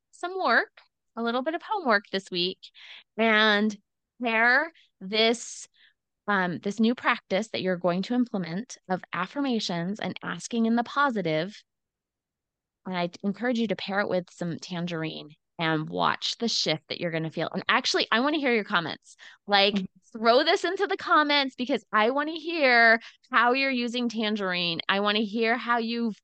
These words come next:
Speaker 1: used your affirmations. I would even love to hear some of your questions. So please put that in the comments because I really would love some feedback on this.
Speaker 2: Yes. So like Sarah said, please do all those things. We invite you to participate.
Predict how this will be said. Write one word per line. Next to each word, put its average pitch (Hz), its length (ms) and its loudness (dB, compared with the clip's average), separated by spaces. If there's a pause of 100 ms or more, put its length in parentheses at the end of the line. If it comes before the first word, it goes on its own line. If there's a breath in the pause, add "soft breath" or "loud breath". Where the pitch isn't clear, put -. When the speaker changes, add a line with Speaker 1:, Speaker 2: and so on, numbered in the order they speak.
(340 soft breath)
Speaker 1:
used 226 520 2
your 220 200 2
affirmations. 202 840 -2
I 190 80 2
would 226 180 0
even 220 300 2
love 185 220 2
to 220 80 -8
hear 190 160 -6
some 175 160 -6
of 165 80 -2
your 156 120 -2
questions. 92 560 -4
So 208 80 -4
please 302 300 2
put 330 180 -2
that 254 140 4
in - 60 -4
the 226 100 2
comments 185 420 -2
because 190 320 -2 (520 loud breath)
I 220 200 6
really 208 520 4
would 165 180 0
love 160 220 2
some 165 200 -6
feedback 135 460 -2
on 90 100 -12
this. - 320 -20 (500)
Speaker 2:
Yes. 175 400 -2
So 226 520 4 (180)
like 196 300 0
Sarah 202 300 0
said, 185 360 -2
please 285 320 -8
do 240 100 0
all 196 100 4
those 185 240 -2
things. 214 460 -4
We 240 160 0
invite 214 300 0
you 214 80 2
to 214 80 -4
participate. 190 840 -4